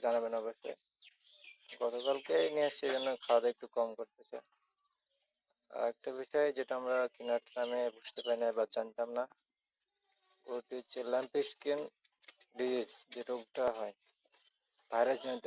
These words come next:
রোগ, গরুটির এই রোগটি আছে। কেনার সময় আমরা বুঝতে পারি না বা জানি না, না জেনেই কিনে ফেলছি। তো এর ওষুধও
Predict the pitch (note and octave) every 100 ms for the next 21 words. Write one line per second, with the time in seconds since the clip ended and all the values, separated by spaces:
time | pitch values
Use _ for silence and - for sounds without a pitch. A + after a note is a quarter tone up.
0 | G#2+ G#2+ - - _ _ _ _ _ _
1 | - _ _ _ _ _ _ _ - -
2 | - _ B2 C3+ D3 C#3 C3+ C3 B2+ -
3 | D#3+ D#3+ _ _ _ _ _ - B2+ -
4 | G#2+ - _ _ _ _ _ _ - B2+
5 | C3 D3+ D#3 D3+ C#3+ C#3 - C3+ B2+ B2
6 | B2 A2+ A2+ A#2+ A#2 A#2 A#2+ - _ _
7 | _ _ - _ A#2+ A2+ A2+ A#2+ A#2 -
8 | A2+ _ A2+ - _ - _ _ _ _
9 | _ _ _ _ _ - A#2+ A#2 - -
10 | _ _ _ _ _ B2+ A#2+ A#2+ - _
11 | _ _ _ _ _ _ _ _ C3 -
12 | D3+ E3